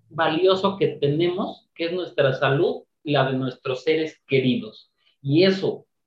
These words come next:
yo creo que no tiene absolutamente ningún precio. No va a valer un carro,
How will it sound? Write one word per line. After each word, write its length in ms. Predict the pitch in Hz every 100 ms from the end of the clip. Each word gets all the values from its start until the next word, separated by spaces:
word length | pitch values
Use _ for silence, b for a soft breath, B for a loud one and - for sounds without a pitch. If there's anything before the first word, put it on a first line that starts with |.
| _ _ _
yo 240 | 135 147 -
creo 400 | 175 214 - -
que 120 | 139
no 260 | 143 160 -
tiene 220 | 160 160
absolutamente 960 | - 123 131 139 151 147 151 - 156
ningún 520 | 143 120 110 131 135 -
precio. 380 | 113 110 113
No 140 | 127 143
va 100 | 156
a 160 | 143
valer 240 | 131 139 139
un 260 | 127 120 -
carro, 600 | 170 180 185 185 180 -